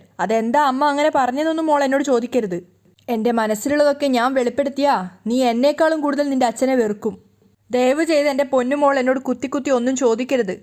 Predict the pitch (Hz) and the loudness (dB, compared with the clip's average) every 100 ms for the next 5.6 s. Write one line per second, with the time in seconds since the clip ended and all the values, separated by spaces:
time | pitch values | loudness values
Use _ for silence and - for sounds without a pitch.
0 | _ _ - 254 285 277 262 269 269 294 | _ _ -6 -2 2 2 2 -4 -2 0
1 | 262 254 285 285 262 254 269 269 277 247 | 0 0 -4 -2 -4 -2 -2 0 0 0
2 | 269 277 269 254 240 214 185 190 196 233 | -2 -2 0 2 2 0 -2 -4 -4 -4
3 | 240 262 254 262 285 269 269 269 285 392 | -4 0 2 2 0 -2 -2 -4 -4 -6
4 | - - - 247 247 262 269 277 247 254 | -10 -20 -4 0 0 0 -2 0 0 0
5 | 269 247 277 277 254 247 | -2 -2 -2 0 0 0